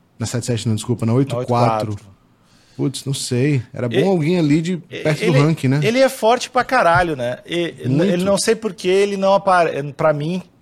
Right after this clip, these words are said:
Speaker 2: ele não, não tem essa aparência, mas ele é um cara que poderia se lutar com o Robocop, por exemplo?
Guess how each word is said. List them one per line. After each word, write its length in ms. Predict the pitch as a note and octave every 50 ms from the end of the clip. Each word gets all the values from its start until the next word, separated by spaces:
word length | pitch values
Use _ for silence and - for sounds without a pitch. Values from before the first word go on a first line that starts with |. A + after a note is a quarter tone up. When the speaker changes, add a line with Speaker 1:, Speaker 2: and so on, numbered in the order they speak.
| _ -
Speaker 2:
ele 140 | - B2+
não, 340 | C3+ D3 C#3+ C#3+ C#3+ C#3+ C#3
não 220 | C3+ C3 C3+ C3+ B2+
tem 180 | - D3 C#3
essa 480 | C#3 C3+ - - C#3+ C3 B2+ C3 C3 C3+
aparência, 520 | C3+ - D3 C3+ B2 B2+ C#3 C#3 - - - - - - - _ -
mas 220 | D3+ D3 C3+ C3+
ele 180 | D#3+ D3+ D3+ D3+
é 80 | D#3+
um 100 | G#3 G3+
cara 280 | - F#3+ F3 E3+ E3 D#3
que 220 | - - D#3 C#3
poderia 400 | A#2 C3+ C#3+ C3 C#3 C#3 C#3+ C3+
se 120 | - - C#3
lutar 280 | B2 A2+ - C3+ A#2+
com 100 | - C3
o 40 | A#2+
Robocop, 580 | A#2+ A#2 A2 G#2+ - - C3+ D3 D#3 D3+ C#3 A2
por 160 | - A2+ A2
exemplo? 340 | A2 A#2+ D#3 F3+ F#3+ -